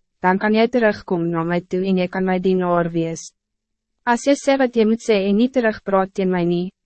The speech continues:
dan mag jy my profeet wees." Daardie mense wat sit en lag, moet word soos jy, jy moet nie soos hulle word nie. Ek maak jou soos 'n sterk muur,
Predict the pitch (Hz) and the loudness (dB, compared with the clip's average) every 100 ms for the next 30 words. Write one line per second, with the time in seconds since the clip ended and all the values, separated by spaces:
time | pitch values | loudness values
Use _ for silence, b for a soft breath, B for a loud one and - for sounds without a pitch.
0 | - 185 202 208 220 202 190 196 196 - | -4 -2 2 0 0 0 0 0 -2 2
1 | 180 180 175 170 170 - - _ _ _ | 0 0 -4 -6 -6 -12 -20 _ _ _
2 | _ _ _ - 226 240 262 214 208 226 | _ _ _ -2 2 2 2 2 0 0
3 | 269 208 - 202 190 - 185 175 165 185 | 0 0 -2 -6 -6 -4 -2 0 -2 -4
4 | - _ _ - 196 196 208 220 - 240 | -10 _ _ -4 -4 2 2 2 -2 -6
5 | - 185 143 120 _ _ 196 196 214 220 | -2 -2 -2 -6 _ _ -2 2 2 0
6 | - 226 196 185 175 175 180 180 170 165 | -2 -2 0 -2 0 0 0 -4 -8 -8
7 | _ _ _ _ _ _ - 247 247 262 | _ _ _ _ _ _ -6 -4 0 -2
8 | 262 240 226 214 226 - - 233 220 - | 2 0 2 -2 -2 -6 -2 -2 -2 -2
9 | 180 170 170 196 | -2 0 -2 -4